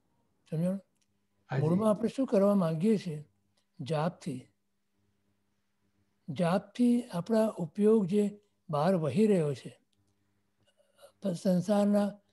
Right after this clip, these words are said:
Speaker 1: અનંત, અનંત પદાર્થોની અંદર ઉપયોગ જે ફેલાયેલો છે એને ત્યાંથી વાળીને એક વસ્તુમાં એકાગ્ર કરવાનો આ પ્રયાસ છે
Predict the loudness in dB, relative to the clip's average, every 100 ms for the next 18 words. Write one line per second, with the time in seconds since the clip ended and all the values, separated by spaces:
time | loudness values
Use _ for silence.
0 | _ _ -2 0 2 2 0 0 2 2
1 | 2 2 4 4 2 0 0 0 -2 _
2 | _ -18 -10 -2 0 2 0 -10 _ _
3 | _ _ _ _ _ _ _ _ -6 -6
4 | -2 0 4 4 4 2 -2 -8 -14 _
5 | _ _ _ _ _ -4 2 2 4 2
6 | -2 -8 _ _ _ _ _ _ _ -2
7 | 0 0 0 2 4 4 4 -2 -12 _
8 | _ _ _ _ _ _ _ _ _ _
9 | _ _ -4 0 0 0 -6 -2 0 0
10 | 0 0 0 0 0 -2 0 0 -2 -8
11 | -16 _ _ _ -16 -10 -4 -2 -4 -6
12 | -12 -18